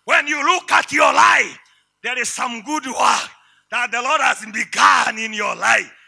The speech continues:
He will bring it into completion. Can you lift up your hands and say, "Thank you, Lord"? Very quickly, another example of prophetic declaration. We find it in the book of First Samuel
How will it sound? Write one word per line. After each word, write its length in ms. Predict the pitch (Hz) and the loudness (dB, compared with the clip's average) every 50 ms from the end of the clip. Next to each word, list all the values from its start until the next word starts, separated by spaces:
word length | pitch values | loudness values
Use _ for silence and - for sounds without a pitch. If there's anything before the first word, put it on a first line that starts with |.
| _ _ _ _ _ _ | _ _ _ _ _ _
He 180 | 202 226 247 | -12 -12 -12
will 280 | 233 226 220 214 214 208 | -8 -8 -8 -8 -8 -10
bring 260 | 175 208 254 269 254 | -8 -8 -8 -6 -2
it 220 | 254 262 262 262 - | -2 -2 -2 -4 -10
into 200 | 214 196 _ - | -18 -18 _ -20
completion. 800 | - - - 175 160 135 151 180 196 - - 190 165 147 127 - _ _ _ _ _ _ _ _ _ - | -20 -16 -16 -16 -16 -14 -12 -8 -4 -4 -4 -4 -6 -12 -14 -18 _ _ _ _ _ _ _ _ _ -18
Can 140 | 190 226 | -16 -14
you 80 | 233 240 | -10 -8
lift 180 | 247 254 254 - | -8 -8 -6 -6
up 160 | 254 233 185 | -10 -10 -8
your 100 | 220 247 | -6 -6
hands 220 | 247 247 247 233 214 | -6 -6 -6 -8 -10
and 120 | 226 226 | -10 -10
say, 240 | - - 254 247 247 | -10 -8 -6 -6 -6
"Thank 460 | - - - 262 254 247 226 - - | -6 -4 -4 -4 -4 -4 -6 -10 -10
you, 200 | 233 269 262 247 | -8 -6 -6 -6
Lord"? 560 | 214 175 208 247 262 - - 226 202 170 - - _ _ _ _ _ _ _ _ _ _ _ _ _ _ _ _ _ _ _ | -6 -2 2 2 4 4 4 2 -2 -4 -6 -14 _ _ _ _ _ _ _ _ _ _ _ _ _ _ _ _ _ _ _
Very 200 | - 269 277 285 | -10 -8 -8 -8
quickly, 340 | 285 - 294 269 - 294 294 | -10 -12 -14 -12 -8 -4 -2
another 380 | 294 285 277 294 302 285 294 294 | -2 -2 -2 -4 -4 -4 -4 -4
example 680 | 285 - - 285 311 302 254 - 262 262 226 202 170 - _ _ _ _ _ _ _ _ - | -6 -6 -6 -4 -4 -4 -4 -6 -6 -4 -4 -6 -8 -12 _ _ _ _ _ _ _ _ -6
of 240 | 247 285 269 269 - | -4 -4 -4 -6 -8
prophetic 680 | 208 247 277 254 - _ - 302 320 - - 311 302 - | -8 -6 -6 -6 -6 _ -4 -4 -4 -4 -4 -10 -10 -8
declaration. 1040 | 262 269 269 262 - - 254 254 262 254 262 277 269 - - 254 240 214 190 160 - _ _ _ _ _ _ _ _ - | -8 -4 -4 -4 -2 -4 -4 -2 -2 -2 -2 -2 -2 -4 -4 -6 -6 -6 -8 -12 -14 _ _ _ _ _ _ _ _ -18
We 140 | 220 247 | -18 -18
find 300 | - - 285 294 285 277 | -12 -8 -6 -6 -4 -4
it 180 | 285 294 277 - | -4 -6 -6 -6
in 60 | 269 254 | -10 -8
the 100 | 262 247 | -8 -8
book 260 | 254 294 294 - - | -8 -10 -10 -6 -4
of 240 | 269 269 247 202 - _ _ _ _ _ _ _ - | -4 -4 -4 -6 -10 _ _ _ _ _ _ _ -8
First 320 | 277 302 294 285 - - | -6 -4 -4 -4 -6 -6
Samuel 580 | - 294 294 277 262 254 247 233 202 - - | -2 0 0 0 0 -2 -2 -2 -4 -6 -12